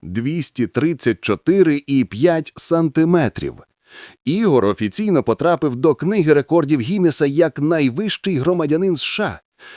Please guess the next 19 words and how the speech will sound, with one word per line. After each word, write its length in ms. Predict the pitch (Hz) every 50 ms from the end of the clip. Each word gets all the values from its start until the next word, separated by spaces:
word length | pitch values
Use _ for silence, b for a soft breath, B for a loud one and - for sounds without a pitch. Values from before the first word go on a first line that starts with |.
| B -
Він 220 | - 95 95 85
став 340 | - - - 127 127 120 95
відомим 440 | 92 101 101 139 165 165 151 120 107
актором, 580 | 95 - - - 120 127 127 120 113 113 101 - B B B B -
з'являвся 540 | 69 67 80 85 107 127 127 117 - -
у 100 | 123 120
шоу 340 | 110 - - 202 220 208 160
і 60 | 123
навіть 420 | 107 110 135 160 185 190 180 - -
на 120 | 143 147
передвиборчих 880 | - _ - 147 139 135 120 127 151 254 247 175 175 151 - - 104 82
заходах 520 | - 95 143 151 143 - 127 120 123 95
Барака 500 | 98 107 147 143 151 151 147 - 151 147
Обами, 520 | 147 156 147 131 139 123 95 73 69 - B B B B B
де 140 | - - 107
його 320 | 104 98 92 92 160 233 233
називали 580 | 220 175 135 127 123 117 120 113 107 107 92 B B B -
найбільшим 960 | 120 147 160 156 151 139 120 120 156 220 220 214 202 185 - - 202 196 185
прихильником. 840 | 170 175 175 - - 175 151 104 85 76 69 - - 60 - -